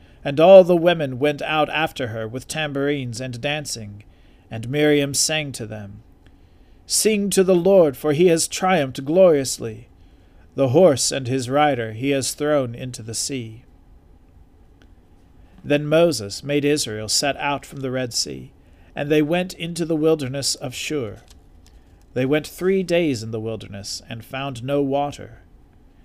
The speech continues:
When they came to Marah, they could not drink the water of Marah, because it was bitter. Therefore it was named Marah, which means bitterness.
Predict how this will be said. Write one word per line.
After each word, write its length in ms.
When 140
they 160
came 300
to 140
Marah, 580
they 140
could 180
not 240
drink 360
the 100
water 440
of 200
Marah, 400
because 320
it 140
was 160
bitter. 460
Therefore 640
it 160
was 160
named 400
Marah, 460
which 220
means 380
bitterness. 600